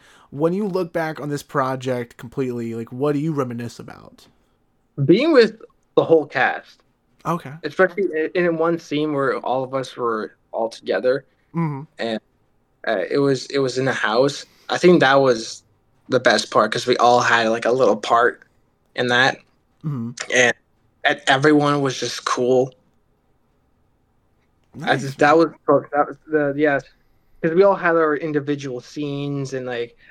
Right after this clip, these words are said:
Speaker 2: uh, uh, me with, like, my brother or, uh, with another character, but then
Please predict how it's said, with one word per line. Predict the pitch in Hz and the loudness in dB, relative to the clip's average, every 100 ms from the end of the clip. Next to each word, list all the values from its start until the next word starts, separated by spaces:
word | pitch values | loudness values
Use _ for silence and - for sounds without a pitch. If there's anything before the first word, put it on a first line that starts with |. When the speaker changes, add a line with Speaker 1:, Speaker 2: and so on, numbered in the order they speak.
| - | -12
Speaker 2:
uh, | - 107 104 - _ _ - | -6 -6 -6 -10 _ _ -14
uh, | 104 101 | -10 -8
me | 131 139 | -2 0
with, | 139 127 | 0 -2
like, | 117 110 - | -4 -6 -6
my | 110 | -6
brother | 110 131 131 127 131 127 127 - - | -4 0 2 4 4 4 2 -4 -6
or, | 98 110 104 - _ _ - | -2 0 -2 -8 _ _ -2
uh, | 90 | 0
with | 113 120 | 0 0
another | 127 123 127 | 0 2 0
character, | 117 123 113 110 123 | 0 0 0 2 0
but | 113 123 | 2 2
then | 127 | 2